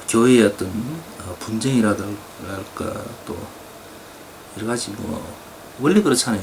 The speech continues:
우리들이 보면 별거 아닌 거 가지고 뭐 시시비비, 비비를 뭐 논하고 뭐 싸움이 나고 그런 경우가 많잖아요. 그죠?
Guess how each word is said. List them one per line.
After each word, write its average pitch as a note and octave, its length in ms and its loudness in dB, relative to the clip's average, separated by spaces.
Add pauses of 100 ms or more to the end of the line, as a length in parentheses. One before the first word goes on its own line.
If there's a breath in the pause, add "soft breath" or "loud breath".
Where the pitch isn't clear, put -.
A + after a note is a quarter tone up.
우리들이 A2 320 -6
보면 G#2 260 -6 (240)
별거 C3 260 2
아닌 C#3+ 120 4
거 C#3 140 2
가지고 A#2 360 -2
뭐 - 1800 -12
시시비비, A#2 840 0
비비를 A#2 400 0
뭐 G2+ 340 -4
논하고 G#2+ 340 0
뭐 D#3+ 280 -6 (800)
싸움이 A2+ 440 2
나고 A2 260 -6
그런 B2 340 -4
경우가 G#2 360 -6
많잖아요. - 420 -6
그죠? C3 140 -14